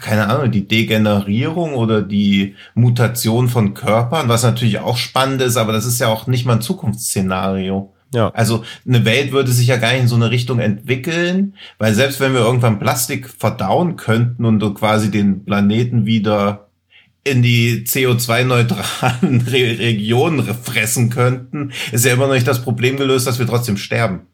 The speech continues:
Speaker 1: Also und diese, das Problem der Sterblichkeit wird ja meistens von so Filmen versucht zu lösen, beziehungsweise finde ich das dann spannender als dieses, oh hey,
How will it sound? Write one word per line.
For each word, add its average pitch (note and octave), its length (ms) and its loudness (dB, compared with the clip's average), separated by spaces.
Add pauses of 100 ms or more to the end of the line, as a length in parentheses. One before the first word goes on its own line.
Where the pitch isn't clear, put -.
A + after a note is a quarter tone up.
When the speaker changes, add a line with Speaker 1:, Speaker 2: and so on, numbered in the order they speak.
(960)
Speaker 1:
Also A#2 220 -2
und A2 80 4
diese, A2 500 2
das G#2 220 -2
Problem A#2+ 320 2
der A2 120 2
Sterblichkeit A2 760 -4
wird G2 180 -2
ja F#2+ 100 -2
meistens G2 420 -2
von G2+ 160 0
so G2+ 160 0
Filmen G#2 280 0
versucht G#2+ 360 -2
zu A#2 100 -2
lösen, A2+ 220 2
beziehungsweise A2+ 420 2
finde A#2+ 160 2
ich A#2 60 -2
das A#2+ 200 0
dann A2+ 160 0
spannender C3 840 -2 (460)
als A2+ 440 0
dieses, A2 720 0
oh A#2 160 2
hey, A#2+ 400 2